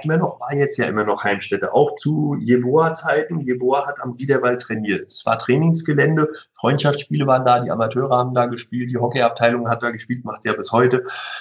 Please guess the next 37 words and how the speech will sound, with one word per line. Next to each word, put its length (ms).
Ähm, 400
es 220
war 240
der, 240
das 240
Trainingsgelände 760
und 200
die 80
Heimat 340
der 120
Eintracht, 360
nur 80
die 120
Spiele 300
fanden 280
hier 100
im 80
Stadion 420
statt. 300
Es 160
gibt 240
tatsächlich, 560
man 180
findet 320
Hinweise, 480
dass 180
man 140
nochmal 280
überlegt 360
hat, 120
auch 180
die 100
Ligaspiele 640
am 140
Riederwald 440
zu 120
machen. 360